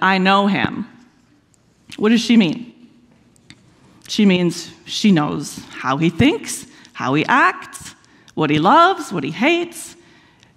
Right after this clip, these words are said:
She knows what motivates him. She knows all of his past and can pretty accurately predict what he's gonna do in the future. She understands him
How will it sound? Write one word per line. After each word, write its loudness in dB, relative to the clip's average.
She 0
knows 2
what 2
motivates 2
him. 2
She -4
knows 0
all 0
of 0
his -2
past 0
and -2
can -2
pretty 0
accurately -2
predict -2
what -4
he's -4
gonna 0
do 2
in 4
the 2
future. 2
She 0
understands 4
him -2